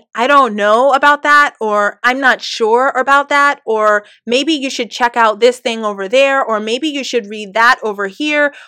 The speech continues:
or, "Hey, let me get back to you because I'm really not sure about what you're asking."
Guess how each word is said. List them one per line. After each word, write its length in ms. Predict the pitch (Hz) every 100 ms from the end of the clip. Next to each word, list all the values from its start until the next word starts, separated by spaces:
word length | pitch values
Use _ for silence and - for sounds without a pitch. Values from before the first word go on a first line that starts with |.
| _
or, 460 | 220 233 233 226 220 - _ _
"Hey, 260 | 320 302 233
let 140 | 240
me 120 | 311
get 200 | 277 226
back 240 | 202 220 -
to 120 | 302
you 100 | 330
because 300 | 269 233 214
I'm 160 | 202 202
really 260 | 233 269
not 240 | 247 220 -
sure 380 | - 240 285
about 380 | 285 208 208 196 _ _ _ -
what 160 | 233
you're 180 | 214 190
asking." 540 | 208 269 - 381 415